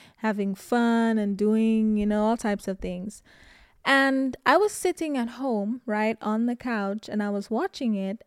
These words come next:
and I had, like, a bit of fomo, you know, and for those of you who don't know, it's fear of missing out.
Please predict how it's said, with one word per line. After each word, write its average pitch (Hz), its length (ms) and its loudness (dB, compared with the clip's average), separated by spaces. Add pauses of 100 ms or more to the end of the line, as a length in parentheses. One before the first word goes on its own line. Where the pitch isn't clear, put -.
(100)
and 208 580 -2 (420)
I 277 120 4
had, 349 240 2
like, 339 460 0 (840)
a 240 80 4
bit 247 260 2
of 247 140 -4
fomo, 262 920 0 (220)
you 254 200 -2
know, 262 500 0
and 233 240 -2
for - 180 -4
those 233 140 0
of 233 100 0
you 240 100 0
who 226 60 2
don't 214 160 0
know, 208 140 0
it's 202 160 -6
fear 214 240 -2
of 208 80 -2
missing 202 400 -4
out. 190 380 -6